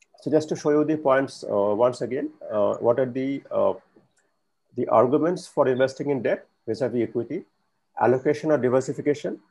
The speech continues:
uh, risk-adjusted returns. This means volatility.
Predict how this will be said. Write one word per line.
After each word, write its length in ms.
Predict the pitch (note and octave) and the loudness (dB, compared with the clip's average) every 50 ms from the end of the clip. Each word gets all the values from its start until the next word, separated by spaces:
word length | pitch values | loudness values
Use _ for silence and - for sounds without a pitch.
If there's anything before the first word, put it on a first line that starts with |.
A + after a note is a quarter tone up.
| _ _ _ _ _ _ _ _ _ _ _ _ _ _ - | _ _ _ _ _ _ _ _ _ _ _ _ _ _ -2
uh, 280 | - G#2 G#2 G#2 G#2 G#2+ - - _ _ | 0 2 2 2 2 0 -4 -8 _ _
risk-adjusted 880 | A#2+ G2+ G#2+ D3+ F#3 A3 G#3+ - - - C#3 C3+ D3+ E3+ D#3+ - D#3 | -10 -2 4 4 4 4 4 0 0 0 2 2 2 0 -2 -4 -4
returns. 400 | C3+ A2+ - G#2+ G2+ G2 - - - - _ _ _ _ _ _ | -4 -2 -2 -2 -2 -4 -6 -14 -20 -20 _ _ _ _ _ _
This 320 | A#2 A2+ C3+ F#3 G#3 - - | -4 2 4 4 4 2 0
means 360 | - C3 A#2 C#3 E3+ F3+ - _ - | -2 0 0 -2 -4 -8 -12 _ -4
volatility. 640 | G2+ A#2 C#3 C3 - A2+ F#2 F2+ F2 - - | 2 4 4 4 4 2 -2 -2 -4 -6 -10